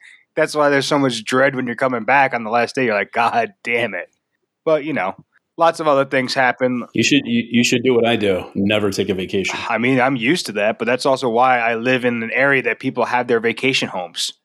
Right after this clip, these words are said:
Speaker 1: It's like, that's the, you try to convince, uh, Lauren, you know,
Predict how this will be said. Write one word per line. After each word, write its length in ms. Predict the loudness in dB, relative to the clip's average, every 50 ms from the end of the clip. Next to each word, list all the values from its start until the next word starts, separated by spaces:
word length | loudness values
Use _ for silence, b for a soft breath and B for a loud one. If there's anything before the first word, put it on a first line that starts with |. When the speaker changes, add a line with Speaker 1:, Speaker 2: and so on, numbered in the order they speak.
| _ -6
Speaker 1:
It's 260 | -6 -4 -4 -2 -2
like, 340 | 0 2 2 0 -2 -4 B B -8 -4 -4 -2 -2
that's 160 | -2 -2 0
the, 280 | 0 0 2 0 0 B B B B -4
you 80 | -2
try 220 | 0 2 2 2 2
to 120 | 2 0
convince, 480 | -2 -2 -2 0 0 0 0 -2 0 0
uh, 440 | 2 4 4 4 4 4 2 0 -2 -2
Lauren, 420 | 0 2 2 4 4 2 0 -2 -4
you 100 | -4 -4
know, 220 | -2 -2 -4 -4